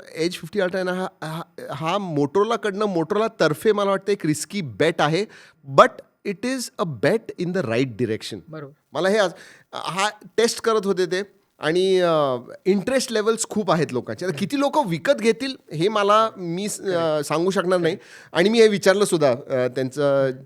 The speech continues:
Speaker 1: जे मार्केटिंगचे लोक आहेत त्यांच्याशी मी बोलत होतो आणि त्यांना सांगितलं, "अरे काय आहे, किती नंबर्स?" म्हटलं,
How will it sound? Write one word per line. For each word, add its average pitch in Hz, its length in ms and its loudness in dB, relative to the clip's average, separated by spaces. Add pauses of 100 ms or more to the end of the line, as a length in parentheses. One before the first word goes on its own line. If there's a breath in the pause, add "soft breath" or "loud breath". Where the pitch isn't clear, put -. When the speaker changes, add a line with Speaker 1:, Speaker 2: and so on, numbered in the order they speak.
(180)
Speaker 1:
जे 131 80 -4
मार्केटिंगचे 131 540 -4
लोक 131 160 -2
आहेत 131 80 -2
त्यांच्याशी 127 380 -6
मी 135 100 -4
बोलत 131 240 -4
होतो 127 240 -2
आणि 127 120 -2
त्यांना 135 200 -4
सांगितलं, 135 240 -2
"अरे 165 100 -4
काय 165 180 -6
आहे, 175 140 -4
किती 147 280 -10
नंबर्स?" 143 280 -4 (320 soft breath)
म्हटलं, 131 180 -8